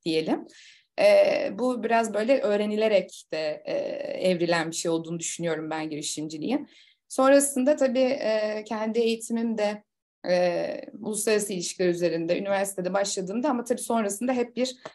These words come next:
aile şirketinde, perakende işinde devam edeceğim için, e, staj, e, larıma başladım dediğiniz gibi üniversite döneminde. Hatta ilk stajım ve ilk çekim Coca-Cola'dandır. E, dolayısıyla orada da benim için özel bir yeri var.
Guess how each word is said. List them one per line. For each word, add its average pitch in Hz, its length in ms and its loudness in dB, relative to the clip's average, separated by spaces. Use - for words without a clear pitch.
aile 214 260 4
şirketinde, 190 560 -2
perakende 202 720 2
işinde 180 400 -2
devam 208 320 4
edeceğim 202 420 -4
için, 294 360 -2
e, 202 300 6
staj, 240 600 0
e, 156 340 -6
larıma 196 440 4
başladım 160 500 0
dediğiniz 156 380 -6
gibi 156 140 -12
üniversite 180 420 -2
döneminde. 220 260 2
Hatta 214 280 2
ilk 226 200 0
stajım 196 360 -4
ve 202 40 -6
ilk - 180 -6
çekim 233 320 -2
Coca-Cola'dandır. 196 960 2
E, 190 60 4
dolayısıyla 196 560 0
orada 190 220 2
da 196 80 -4
benim 185 140 -4
için 202 200 -6
özel 196 380 2
bir 185 60 -4
yeri 185 200 -2
var. 202 240 -2